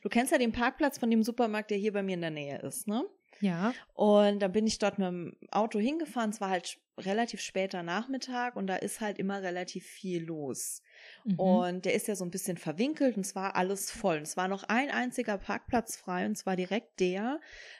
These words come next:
Speaker 1: ähm, wo auf der rechten Seite dann dieses Häuschen ist, wo die Einkaufswägelchen drin stehen.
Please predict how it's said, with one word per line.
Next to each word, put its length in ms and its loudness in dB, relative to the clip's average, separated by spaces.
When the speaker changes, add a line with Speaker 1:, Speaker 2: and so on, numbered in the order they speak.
Speaker 1:
ähm, 480 2
wo 120 0
auf 100 -4
der 180 -2
rechten 420 0
Seite 400 -2
dann 440 -4
dieses 500 -6
Häuschen 760 2
ist, 440 -2
wo 160 -2
die 140 0
Einkaufswägelchen 680 0
drin 240 -10
stehen. 360 -8